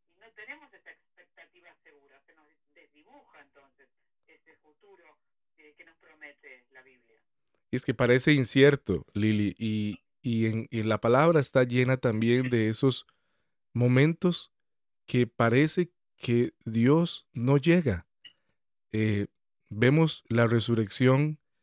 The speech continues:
Speaker 2: de Lázaro y vemos cómo aparentemente Jesús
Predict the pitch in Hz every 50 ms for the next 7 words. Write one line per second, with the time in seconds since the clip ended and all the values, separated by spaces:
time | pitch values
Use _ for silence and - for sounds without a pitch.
0 | _ _ _ _ _ _ - 87 92 110 113 110 120 135 147 - - 110 92 90
1 | 87 - _ _ _ _ _ _ _ _ _ _ _ _ _ - 117 120 120 117
2 | 113 113 104 - - - - 101 110 123 131 139 156 147 - - 143 135 135 135
3 | 127 - 139 123 127 139 147 147 - 165 156 147 135 120 110 98 - - 104 98
4 | 95 _ _ _ _ - - _ _ _ _ - - 127 113 - - - 139 147
5 | 151 147 - - - _